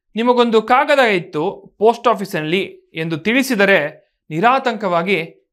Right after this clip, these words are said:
"ಯಾರ್ದು? ಏನಂತೆ?" ಎಂದೆಲ್ಲ ಅವನಿಂದಲೇ ಕಾಗದದ ಸಾರಾಂಶ ಕೇಳಿ ತಿಳಿದುಕೊಳ್ಳುತ್ತಿದ್ದನು. ಅಂಥ ಆ ಜಾಯಿಕಾಯಿ ಪೆಟ್ಟಿಗೆಯೊಳಕ್ಕೆ ಬೇಲಾಯದನ ಕಾಗದವನ್ನೂ ಹಾಕಿದನು. ಬೇರೆ ಹೆಚ್ಚಿಗೆ ಯಾವುದೇ ಕಾಗದವೂ ಇರಲಿಲ್ಲ.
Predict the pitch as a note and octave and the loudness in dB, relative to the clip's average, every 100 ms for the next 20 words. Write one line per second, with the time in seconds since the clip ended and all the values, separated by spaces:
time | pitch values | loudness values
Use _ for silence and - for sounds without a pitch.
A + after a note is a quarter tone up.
0 | _ F3+ A3+ C4 G#3+ B3 A#3+ _ F#3 A#3+ | _ 0 0 2 -2 -4 -10 _ 0 0
1 | G#3+ G#3+ A3 A3 _ _ _ - F3+ F3 | 0 0 -2 -2 _ _ _ -4 0 2
2 | F3+ G3+ E3+ E3+ _ _ - C#3+ G#3+ A#3+ | 4 4 2 -4 _ _ -6 2 2 2
3 | A#3+ B3 B3+ B3+ G#3 G3 G#3 F#3+ E3 D3+ | 2 2 2 2 0 2 -2 -2 -2 -2
4 | - E3 G#3 A#3 G3+ F3 - F#3 A3 G3 | 0 2 4 2 0 -4 0 2 4 2
5 | E3 E3 _ _ _ _ _ - G#3+ A3 | -2 -8 _ _ _ _ _ 2 4 4
6 | G3 D3 C#3 C3 A#2+ G#2 - _ _ _ | 4 2 0 -8 -10 -12 -20 _ _ _
7 | _ _ _ - F3+ C#4+ C#4+ C4+ D#4 D#4 | _ _ _ -2 0 0 -2 4 4 6
8 | G#3+ G#3 E3 F3+ B3 B3+ A#3 G#3+ G#3 G3 | 4 4 4 4 2 0 0 0 -2 -8
9 | G3 F#3+ F3 E3 E3 B3+ C4 C4 - - | -6 -2 0 -2 -4 0 0 -2 -16 -8
10 | D#3 G3+ A3+ G#3+ G3 F3 D#3 D#3+ D#3+ F#3 | 0 4 4 4 2 -4 -4 -2 0 2
11 | G3 F#3+ G3 C4 A3+ E3+ D3+ C3 F#2+ _ | 0 0 0 0 2 0 -4 -6 -8 _
12 | _ _ _ _ _ _ _ C#3 D3 G#3 | _ _ _ _ _ _ _ 0 2 4
13 | B3+ A3 G#3 A#3 G#3+ G#3+ D#3 D#3+ G3+ G#3+ | 4 2 0 -4 0 2 4 4 4 4
14 | G#3+ F3+ F3+ E3 A#3+ F3 D3 C3 A#2+ - | 4 2 2 -2 0 0 0 -2 -8 -16
15 | _ | _